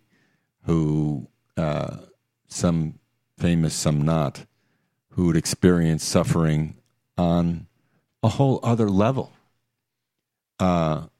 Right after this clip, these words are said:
and that, and that causes me to appreciate it or appreciate them all the more. It's like, okay, uh,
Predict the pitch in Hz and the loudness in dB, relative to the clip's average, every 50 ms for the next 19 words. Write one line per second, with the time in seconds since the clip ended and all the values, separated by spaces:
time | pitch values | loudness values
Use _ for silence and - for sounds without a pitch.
0 | _ _ _ - - 107 110 120 135 139 - - _ _ _ - 107 101 110 123 | _ _ _ -2 0 0 2 2 0 -2 -2 -6 _ _ _ -6 -4 -2 0 0
1 | 131 - - _ _ _ _ _ _ _ _ _ _ - - 113 101 98 98 90 | 0 0 -2 _ _ _ _ _ _ _ _ _ _ -6 -2 0 2 2 2 0
2 | 95 92 85 - 92 90 90 85 - - 90 87 76 - - 101 92 - - 92 | -2 -4 -2 -2 0 0 0 -2 -2 -2 -2 -2 -2 -2 -2 -2 -2 -2 -2 -2
3 | 87 87 87 85 87 85 - _ _ _ _ _ _ _ _ _ _ _ _ _ | -2 0 0 0 -2 -4 -4 _ _ _ _ _ _ _ _ _ _ _ _ _
4 | _ - 92 90 85 - - - 117 113 101 - - 90 82 - - - 104 101 | _ -8 -6 -6 -4 0 0 2 2 2 -2 0 0 -2 -2 -2 -2 -2 0 0
5 | 101 95 - 92 92 85 92 90 95 104 117 120 104 76 64 - 87 92 - - | 0 -2 -4 -4 -6 -4 -2 -2 -2 0 0 0 -2 -2 -4 -6 -8 -8 -6 -2
6 | - 98 101 - 131 143 - 110 87 85 92 113 117 _ _ _ _ _ _ _ | -2 -2 0 0 -2 -2 0 0 2 2 0 -2 -4 _ _ _ _ _ _ _
7 | _ _ _ _ _ _ _ _ _ _ _ - 101 95 92 92 92 90 90 90 | _ _ _ _ _ _ _ _ _ _ _ -2 0 2 2 2 0 0 -2 -4
8 | - | -6